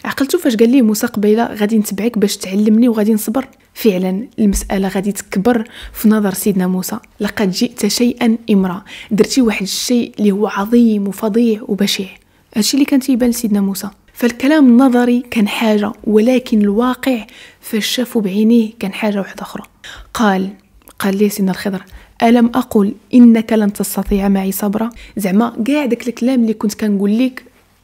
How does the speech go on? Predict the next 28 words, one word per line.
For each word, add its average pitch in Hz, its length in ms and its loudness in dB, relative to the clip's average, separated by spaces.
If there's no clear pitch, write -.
راه 226 140 -2
صدق 208 300 -2
صادق. 196 500 -2
غادي 202 200 -2
يجاوبوا 202 320 0
سيدنا 202 320 -2
موسى 190 280 -4
وغادي 202 320 -4
يقول 196 200 -2
ليه: 208 200 0
"لا 220 240 2
تواخذني 202 800 2
بما 185 340 0
نسيت 185 440 -2
ولا 208 340 2
ترهقني 196 760 -4
من 180 260 -4
أمري 185 280 -4
عسرا". - 400 -4
زعما 208 420 0
ما 226 100 0
تحملنيش 240 1080 4
من 214 200 0
أمر 269 280 4
اتباعك 233 760 2
عسرة 233 300 -2
ومشقة. 220 480 -2
فانطلق 220 840 -2